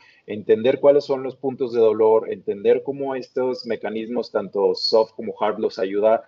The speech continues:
a que puedan resolver problemas y sobre todo que esa resolución de problemas vaya de toda la mano, como les decía, del tema de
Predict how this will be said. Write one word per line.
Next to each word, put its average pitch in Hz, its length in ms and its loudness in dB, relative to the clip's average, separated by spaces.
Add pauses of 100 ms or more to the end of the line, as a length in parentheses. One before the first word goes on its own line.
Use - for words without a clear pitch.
(220)
a 95 100 -6
que - 100 -12
puedan 117 560 0
resolver 104 480 -4
problemas 117 720 0
y 110 100 -14
sobre 101 320 -4
todo 117 320 2
que 104 160 -2
esa 120 180 -2
resolución 110 520 -2
de 120 80 -2
problemas 110 440 -2
vaya 110 220 4
de 120 100 6
toda 110 280 0
la 113 100 0
mano, 208 320 -8
como 101 220 -10
les 190 160 -4
decía, - 280 0
del 95 200 0
tema 107 260 -4
de 107 220 -2